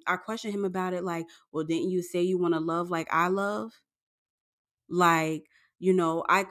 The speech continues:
I call all of these people to love on me and they divorce me all the time."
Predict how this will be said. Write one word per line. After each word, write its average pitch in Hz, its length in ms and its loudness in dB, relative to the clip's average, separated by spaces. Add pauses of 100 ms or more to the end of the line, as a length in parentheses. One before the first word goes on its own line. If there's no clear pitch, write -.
I 190 220 2
call 185 540 -2
all 175 200 -2
of 180 100 -4
these 185 180 -4
people 180 300 -4
to 170 120 -6
love 175 320 -2
on 165 220 2
me 202 280 0 (240)
and 151 160 -2
they 180 140 2
divorce 175 480 -4
me 196 180 -2
all 233 220 -4
the 185 80 -4
time." - 520 -10